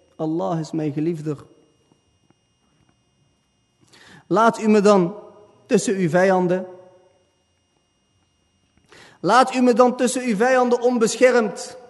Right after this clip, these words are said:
O u die de smekende niet teleurstelt. U bent toch degene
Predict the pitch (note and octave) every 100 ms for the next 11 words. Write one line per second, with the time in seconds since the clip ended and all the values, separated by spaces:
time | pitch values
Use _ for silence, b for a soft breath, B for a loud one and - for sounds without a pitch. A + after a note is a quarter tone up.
0 | _ _ _ _ _ _ _ _ b b
1 | - A#3 A3+ C4+ B3 B3 A#3+ - A#3 C4
2 | C4+ C4+ B3+ B3 A3 - - - B3 -
3 | A#3 A3+ B3+ A#3 - A#3+ A3 F3+ - -
4 | - - _ _ _ b b b C#4 B3
5 | C#4+ C#4+ C4 B3 B3 C#4 D4+ C#4+ B3